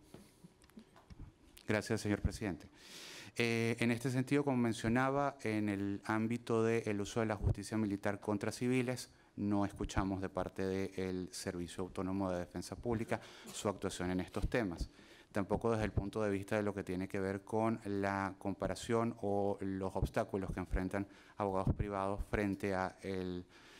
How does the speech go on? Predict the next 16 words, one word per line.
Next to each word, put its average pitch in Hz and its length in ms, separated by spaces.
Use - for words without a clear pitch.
eh, 98 340
ejercicio 101 500
del 107 140
sistema 101 640
de, 87 880
perdón, 98 320
del 90 160
Servicio 95 340
Autónomo 104 460
de 87 80
Defensa 87 340
Pública, 95 480
en 107 100
el 95 100
sentido 104 500
de 107 220